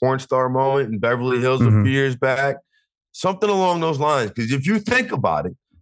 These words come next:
Speaker 1: Jets quarterbacks, Sam Darnold got the kissing disease.
Speaker 2: Oh, yeah.
Speaker 1: All right. Zach Wilson went with moms.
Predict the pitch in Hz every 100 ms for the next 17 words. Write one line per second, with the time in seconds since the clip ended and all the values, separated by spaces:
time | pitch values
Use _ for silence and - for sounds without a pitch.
0 | - 98 139 185 - 190 202 165 117 104
1 | 120 - - _ _ _ _ - 110 98
2 | 107 117 135 151 143 143 156 156 139 -
3 | 123 113 98 101 117 131 - - 104 127
4 | 120 143 170 208 139 151 - _ _ -
5 | 113 104 107 117 143 135 165 165 143 151
6 | 139 135 123 123 143 -